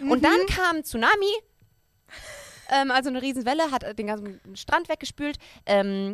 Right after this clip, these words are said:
Speaker 1: Mayo war auch da, die hatte unseren Hotelschlüssel im Sand liegen lassen, den hab ich noch schnell mitgenommen.
Speaker 2: Stimmt.
Speaker 1: Ähm, genau, und dann waren wir in einem Flur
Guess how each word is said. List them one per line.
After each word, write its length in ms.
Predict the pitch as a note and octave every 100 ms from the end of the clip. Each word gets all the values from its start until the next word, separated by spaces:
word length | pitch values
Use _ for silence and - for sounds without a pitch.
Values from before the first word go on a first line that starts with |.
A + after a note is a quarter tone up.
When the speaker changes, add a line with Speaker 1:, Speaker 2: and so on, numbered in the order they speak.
| -
Speaker 1:
Mayo 300 | A#3 D4+ G#3+
war 140 | F#3
auch 100 | C#4
da, 180 | - E4
die 100 | B3+
hatte 160 | A3+
unseren 320 | G3+ F#3+ F3+ F3+
Hotelschlüssel 500 | F3+ G#3+ - B3+ A3+
im 80 | F#3+
Sand 200 | A3+ B3+
liegen 120 | B3+
lassen, 160 | B3 A#3+
den 120 | G3
hab 80 | F#3
ich 60 |
noch 120 | F#3
schnell 260 | - F3+ F3 _ _ _ _ _ _ _ -
mitgenommen. 380 | A#3 C4+ A#3 A#3+
Speaker 2:
Stimmt. 300 | - G#3+ F#3 _ _ _ -
Speaker 1:
Ähm, 300 | G3+ F#3+ F#3+
genau, 240 | F#3+ E3+
und 80 | E3
dann 160 | G3 A#3
waren 160 | G3
wir 80 | F#3+
in 80 | E3+
einem 120 | E3
Flur 460 | - - F#3+ B3